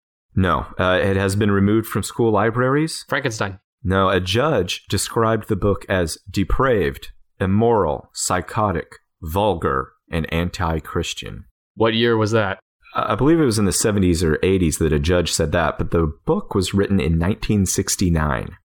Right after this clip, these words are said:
Speaker 1: It is a science fiction infused anti-war novel about
Speaker 2: The Giver?
Speaker 1: the
Speaker 2: Oh, that's
Speaker 1: No.
Speaker 2: not, that's not anti-war.
Speaker 1: About the World War Two experiences and journeys.
Speaker 2: Or what's the, uh, Catch twenty, Catch twenty-two.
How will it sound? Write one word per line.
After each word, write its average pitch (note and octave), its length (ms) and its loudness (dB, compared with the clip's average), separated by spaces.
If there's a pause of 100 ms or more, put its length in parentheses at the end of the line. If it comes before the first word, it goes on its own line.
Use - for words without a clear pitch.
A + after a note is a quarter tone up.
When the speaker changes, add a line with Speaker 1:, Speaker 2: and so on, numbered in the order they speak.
(200)
Speaker 1:
It E2+ 140 -2
is F2 120 0
a E2 60 2
science A#2+ 460 0
fiction B2 440 0
infused G#2 680 2
anti-war F#2 920 2
novel C#2+ 580 0 (320)
about D#2+ 260 0
Speaker 2:
The A#2 60 0
Giver? F#3+ 380 2 (440)
Speaker 1:
the - 80 0
Speaker 2:
Oh, A2+ 80 4
that's C#2 140 2
Speaker 1:
No. C2 60 2
Speaker 2:
not, G#2 240 0
that's G#2+ 160 -2
not G#2+ 140 0
anti-war. G2 460 -4 (340)
Speaker 1:
About F#2+ 380 0
the G2 100 2
World B2 360 2
War B2 260 4
Two A#2 280 2
experiences F#2 920 0
and D#2 200 2
journeys. F#2+ 640 2 (240)
Speaker 2:
Or C3 240 2
what's C3 240 -2
the, C#3 140 0
uh, B2 240 -2
Catch D#3+ 260 -4
twenty, F3 200 2
Catch G#3 340 -2
twenty-two. F#3 540 0